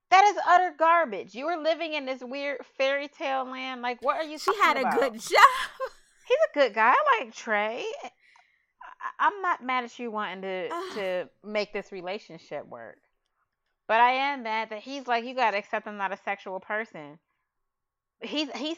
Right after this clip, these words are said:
Speaker 1: saying, "I'm not a sexual person. Why can't you accept that?" And she's like, "I'm sexual, so you gotta deal with it."
Speaker 2: Right. It, I, I just don't understand it.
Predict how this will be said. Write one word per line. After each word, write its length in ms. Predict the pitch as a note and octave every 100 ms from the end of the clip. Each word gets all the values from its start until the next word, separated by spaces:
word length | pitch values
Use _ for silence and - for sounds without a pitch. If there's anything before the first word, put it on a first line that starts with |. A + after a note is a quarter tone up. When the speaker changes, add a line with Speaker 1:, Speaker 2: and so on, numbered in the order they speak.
| -
Speaker 1:
saying, 460 | D#4+ C4+ G#3+ G#3 -
"I'm 240 | G3+ A#3+ C4
not 220 | C4 B3
a 20 |
sexual 320 | A#3 A3 G#3+
person. 300 | G#3 F#3+ F#3+
Why 100 | E3
can't 180 | E3 F3
you 80 | D#3
accept 360 | D#3+ F3 E3
that?" 160 | - D3
And 80 | C#3+
she's 200 | G#3+ G3+
like, 180 | F3 F3
"I'm 260 | A#3+ C4+ D4+
sexual, 600 | - A#3 G#3 A3+ G#3 G#3
so 220 | G#3 G3+
you 160 | G3 G3+
gotta 240 | F#3+ F3
deal 240 | D#3+ E3 D3+
with 140 | A#2
it." 120 | - - _ _ _ _ _ _ _ _ _ _ _ _ _ _ _ _ _ _ _ _ _ _ _ _ _ _ _ _ _ _ _ _ _ _ _ _ _ _ _ - - - -
Speaker 2:
Right. 480 | F4 G#4+ A#4 F4+ F4 - -
It, 60 | - - - _ - - -
I, 100 | D#4+ - E4 - -
I 40 |
just 160 | F4+ G#4
don't 120 | G#4+
understand 680 | G4+ F4+ - F4 F#4+ G#4 E4+
it. 180 | G3+